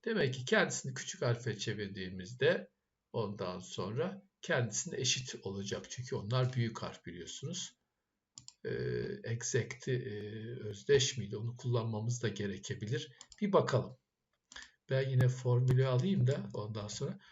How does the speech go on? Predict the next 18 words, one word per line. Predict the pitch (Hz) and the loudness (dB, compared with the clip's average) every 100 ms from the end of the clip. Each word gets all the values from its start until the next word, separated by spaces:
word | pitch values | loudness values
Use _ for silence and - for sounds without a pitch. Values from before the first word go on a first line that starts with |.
| _ - | _ -8
küçük | - 196 - | -2 -2 2
harf | 185 170 - - | 4 4 0 -2
mi | |
olup | - 156 165 - | 2 2 2 4
olmadığına | 143 127 110 104 98 95 95 | 6 8 8 4 -4 -4 -4
baktık. | 90 - 196 196 - _ - _ _ _ - | -6 -2 -2 -2 -8 _ -20 _ _ _ -6
Ee, | - - - - - | -2 -2 -2 -6 4
olmadı. | 165 107 - - - - - | 8 8 6 -8 -16 -14 -8
Tamam. | 90 98 139 - - - _ _ | -4 -2 -4 -6 -14 -20 _ _
Hemen | 202 107 90 101 | -4 -2 -2 -4
yapmaya | 90 92 104 92 82 | -8 -10 -8 -8 -6
çalışacağım. | 107 87 - - - 107 101 - _ _ _ _ _ _ _ _ _ _ _ _ _ _ _ - | -6 -6 -8 -8 -2 -2 -4 -14 _ _ _ _ _ _ _ _ _ _ _ _ _ _ _ -4
Kendisinin | 123 113 110 - 123 120 123 | -2 0 -2 -2 2 2 2
küçük | - - - | -2 -8 -2
harfi | 113 107 127 - | -2 -2 -8 -6
kendisine | 113 104 - - 135 | -4 -4 -8 -6 -6
eşit | 131 127 123 - - | -4 -4 -4 -6 -8
mi? | 92 | -10